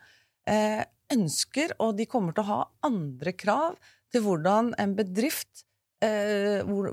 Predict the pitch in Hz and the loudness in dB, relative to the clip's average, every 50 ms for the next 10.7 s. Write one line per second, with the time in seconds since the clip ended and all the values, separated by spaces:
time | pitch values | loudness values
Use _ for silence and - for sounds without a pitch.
0 | - - - - - - 262 226 165 135 - - 175 175 175 208 226 220 196 190 | -4 -2 -2 -2 0 0 -2 -2 -2 -2 -2 0 0 2 2 2 2 2 2 2
1 | 196 196 190 175 165 180 160 151 143 143 143 147 175 190 185 202 190 - 202 180 | 2 2 0 2 0 0 -2 -2 -2 -2 0 0 0 0 0 0 -2 0 2 2
2 | 160 160 156 - 190 185 190 214 262 311 330 - - - - _ - - 202 185 | 2 2 2 2 2 2 4 4 2 2 0 -4 -12 -20 -18 _ 2 4 4 6
3 | 160 160 160 180 - - 196 - - - 127 120 127 127 127 131 160 165 156 - | 4 4 4 4 2 2 2 -2 -2 -2 0 0 0 -2 0 -2 -2 -2 -4 -6
4 | _ _ _ _ _ _ _ _ _ - 202 214 - 226 247 226 233 220 - 247 | _ _ _ _ _ _ _ _ _ -2 0 0 2 2 2 4 2 2 4 2
5 | 214 180 170 160 202 202 202 214 202 185 185 185 190 202 - - - 170 185 196 | 2 2 2 2 2 4 4 4 2 2 2 4 4 2 0 -2 -2 2 4 6
6 | 208 208 208 214 233 269 294 302 - - _ _ - 214 220 226 214 190 180 185 | 6 6 6 6 4 2 0 -2 -4 -8 _ _ 0 0 2 4 4 4 4 4
7 | 185 208 - 202 - - 160 131 - - 165 151 - - - _ _ _ _ _ | 2 2 0 -2 0 2 -2 -2 0 -4 -2 -2 -2 -4 -6 _ _ _ _ _
8 | _ - 202 214 240 233 - - 190 175 165 165 190 202 208 202 208 208 202 208 | _ -4 0 2 2 4 4 4 4 4 4 6 6 4 4 4 2 2 2 2
9 | 196 170 151 151 - 190 190 180 - 190 175 175 160 156 147 - 175 175 175 170 | 2 2 2 0 0 0 0 2 0 0 0 2 2 0 0 0 0 2 2 2
10 | 170 170 170 165 170 160 151 143 - - 269 302 339 | 2 2 2 2 2 2 2 2 2 0 0 -2 -2